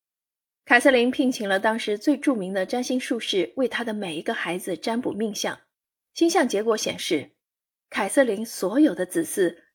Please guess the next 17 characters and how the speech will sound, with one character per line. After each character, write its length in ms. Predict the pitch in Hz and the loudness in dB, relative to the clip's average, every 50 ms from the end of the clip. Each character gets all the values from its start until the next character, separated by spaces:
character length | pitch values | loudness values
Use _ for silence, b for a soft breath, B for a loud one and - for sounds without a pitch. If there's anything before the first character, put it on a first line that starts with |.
| _ | _
都 240 | - 285 294 311 311 | 2 4 4 6 4
将 320 | 302 277 220 190 190 202 - | 2 0 -2 -4 -6 -10 -4
登 200 | - 220 214 220 | -2 -2 -2 -2
上 280 | 220 - 233 202 170 185 | -4 -6 -6 -8 -8 -10
王 220 | 196 151 156 165 | -10 -10 -8 -2
位。 300 | 196 208 180 165 - _ _ _ _ _ _ _ _ _ _ _ _ _ _ _ _ _ _ _ _ _ _ _ _ _ _ _ _ _ _ _ _ _ _ _ _ _ _ _ _ _ _ _ _ _ _ _ _ _ _ - | -2 0 0 -2 -4 _ _ _ _ _ _ _ _ _ _ _ _ _ _ _ _ _ _ _ _ _ _ _ _ _ _ _ _ _ _ _ _ _ _ _ _ _ _ _ _ _ _ _ _ _ _ _ _ _ _ 6
一 100 | 320 339 | 8 8
五 120 | 294 247 | 8 6
四 160 | 240 - 302 | 4 2 0
七 160 | 262 - 294 | 2 2 2
年 240 | 254 247 220 202 208 | 2 4 2 2 0
三 240 | 233 - 247 233 247 | 0 0 0 0 2
月 120 | 233 196 | 0 0
三 200 | 196 - 220 220 | -2 -4 -6 -6
十 140 | 226 - 208 | -4 -6 -8
一 160 | 202 214 226 | -6 -6 -6
日， 320 | 226 226 214 - - - | -4 -2 -4 -4 -4 -8